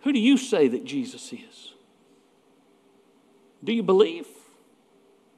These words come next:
Do you believe that he is who he claims to be? Do you believe that he's done what he claimed to have done? Specifically, to die for your sins on the cross.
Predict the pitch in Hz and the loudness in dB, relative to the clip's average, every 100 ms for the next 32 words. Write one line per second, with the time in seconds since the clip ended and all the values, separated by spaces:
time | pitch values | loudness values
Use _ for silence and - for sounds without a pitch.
0 | _ _ _ _ _ _ _ _ _ _ | _ _ _ _ _ _ _ _ _ _
1 | _ 208 196 196 233 311 302 240 220 226 | _ 2 8 12 12 10 6 4 4 4
2 | 269 302 294 - - - _ _ _ - | 4 2 -2 -6 -12 -18 _ _ _ 2
3 | 208 - 208 226 233 - - 185 165 151 | 4 4 4 6 4 2 2 2 2 -2
4 | - - _ _ _ _ _ _ _ _ | -18 -20 _ _ _ _ _ _ _ _
5 | _ _ - 220 233 240 311 320 269 208 | _ _ 4 10 12 12 12 8 6 4
6 | - 220 277 320 247 233 226 - 233 262 | 8 8 8 6 8 8 6 4 6 6
7 | 285 - 269 233 233 285 330 285 185 - | 4 2 4 4 4 -2 -4 -6 -10 -16
8 | _ _ _ _ _ _ _ _ _ _ | _ _ _ _ _ _ _ _ _ _
9 | _ - - 151 - 277 - 135 - - | _ -20 -12 -10 -4 -4 -4 -6 -10 -20
10 | _ _ _ _ _ _ _ _ _ _ | _ _ _ _ _ _ _ _ _ _
11 | 135 139 147 151 135 123 160 - 131 113 | -2 4 4 2 -2 -2 -2 -4 -4 -4
12 | 104 120 120 123 98 98 | -6 -8 -8 -8 -8 -10